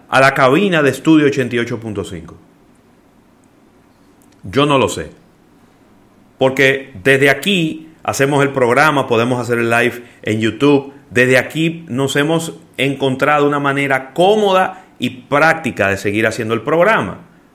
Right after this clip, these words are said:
No sé si volveremos a la cabina. Obviamente, desde que hablan las discotecas, los bares, la gente va a regresar porque ese es algo que no ha podido llenar en este periodo de pandemia.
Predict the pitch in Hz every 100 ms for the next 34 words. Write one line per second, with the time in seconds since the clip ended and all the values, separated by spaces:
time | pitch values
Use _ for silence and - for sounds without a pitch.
0 | - 95 117 131 160 208 180 131 113 107
1 | 107 104 107 101 98 95 92 85 80 -
2 | _ _ _ _ _ _ - 123 160 156
3 | 170 151 - 165 165 - - 104 120 120
4 | 120 110 107 131 156 151 135 120 117 117
5 | 85 90 110 131 127 110 107 92 85 98
6 | 117 120 110 104 - - _ _ - 190
7 | 165 175 175 160 139 139 135 113 104 151
8 | 165 120 107 101 113 131 123 127 135 131
9 | 131 - - - 123 117 127 151 147 151
10 | 127 139 143 139 - - _ 95 98 117
11 | 110 123 123 98 92 - 104 110 135 -
12 | 117 117 117 113 120 120 175 170 92